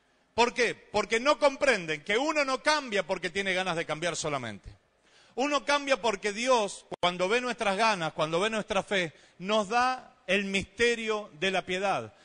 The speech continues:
Hemos creído en Cristo en todas las características que le acabo de leer, pero también hemos creído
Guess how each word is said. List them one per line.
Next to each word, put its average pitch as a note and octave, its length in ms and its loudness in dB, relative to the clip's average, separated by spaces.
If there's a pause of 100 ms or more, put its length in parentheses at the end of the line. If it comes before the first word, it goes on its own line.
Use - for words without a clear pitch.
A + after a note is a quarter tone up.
(140)
Hemos B3 320 2
creído A3 360 2
en G3+ 100 -4
Cristo C4 440 2
en G3 80 -6
todas A#3+ 240 2
las G#3+ 140 0
características G#3 760 0
que F3+ 120 -2
le E3 80 0
acabo G3+ 320 2
de G3+ 80 0
leer, G#3 320 0 (240)
pero G#3+ 180 2
también A3+ 300 0
hemos B3 240 0
creído A3+ 580 2